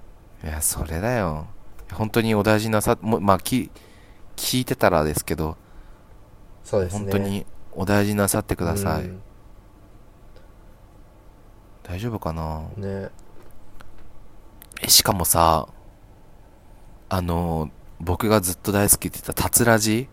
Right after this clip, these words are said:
Speaker 2: うん。あー、聞いた。タツラジもさ、あの、見バレしてさ、<laughs> 休止なんでしょ？
Speaker 1: 終わるの。職場にバレちゃって終わるんだって。もう俺どうすればいいの？マジで。もう。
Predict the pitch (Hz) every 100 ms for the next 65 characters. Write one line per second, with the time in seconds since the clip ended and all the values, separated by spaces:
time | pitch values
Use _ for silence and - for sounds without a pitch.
0 | - 123 98 90 - - - 160 160 185
1 | 180 165 - 175 180 180 156 151 - 190
2 | 196 196 196 190 202 170 110 101 - -
3 | - - 110 107 107 107 110 110 113 120
4 | 135 151 156 - 156 131 - 160 107 -
5 | - - - - 120 - 107 110 113 110
6 | 101 110 - - - - - 113 110 110
7 | 110 110 107 - - - - 117 110 101
8 | 95 - - 90 92 98 101 90 90 -
9 | - 85 87 - - - - - - -
10 | - - 117 110 117 165 226 202 156 131
11 | 120 107 95 101 98 92 87 87 98 117
12 | 117 110 101 101 92